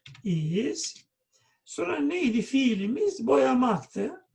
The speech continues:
Yani fiilimiz buydu. Ama üçüncü halini yazmamız lazım. Küçük yapalım onu. Kapı boyanır. Ve ne demiştik? Eğer cümlemizin öznesi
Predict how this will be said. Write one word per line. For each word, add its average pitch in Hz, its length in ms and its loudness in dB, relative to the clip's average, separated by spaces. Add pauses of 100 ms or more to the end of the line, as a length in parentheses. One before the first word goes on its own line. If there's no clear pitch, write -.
(220)
Yani 196 240 -2
fiilimiz 220 760 -4 (640)
buydu. 220 720 0 (340)
Ama 220 260 0
üçüncü 208 400 0
halini 285 320 0
yazmamız 208 520 0
lazım. 175 560 -6 (2750)
Küçük 160 220 -12
yapalım 175 440 -8
onu. 202 320 -4 (2000)
Kapı 233 340 -2
boyanır. 202 640 2 (2750)
Ve 247 140 2
ne 359 140 0
demiştik? 233 720 0
Eğer 233 340 0
cümlemizin 220 600 2
öznesi 196 760 0